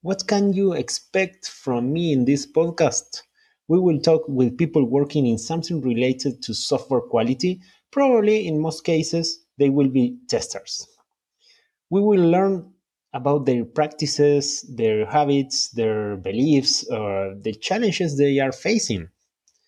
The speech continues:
We will listen to their recommendations to grow as a tester, like, uh, they f-, their favorite books, or blogs, tools they are using, things similar to that.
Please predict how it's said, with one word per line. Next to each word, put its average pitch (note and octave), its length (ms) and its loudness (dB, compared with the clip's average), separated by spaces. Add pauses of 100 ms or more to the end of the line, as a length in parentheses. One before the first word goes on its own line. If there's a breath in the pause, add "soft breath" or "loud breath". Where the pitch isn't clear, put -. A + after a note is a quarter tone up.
(480)
We G#3 80 4
will A#3 180 4
listen A3 520 2
to - 140 0
their D3 200 4
recommendations C#3 880 0
to C#3 180 0
grow F3 500 0
as C3 160 -4
a C3 100 -2
tester, G2+ 460 -2 (300 soft breath)
like, A2 440 0
uh, G2+ 380 -6
they G#2 160 -2
f-, - 340 -16
their G2 440 -2
favorite A2 600 0
books, D#3 640 0
or G2 320 -2
blogs, B2+ 600 2 (120)
tools B2+ 440 2
they G#2+ 200 2
are G2+ 140 0
using, G#2 580 -6 (340)
things - 460 -4
similar A2+ 300 0
to - 140 -6
that. F#2 180 -10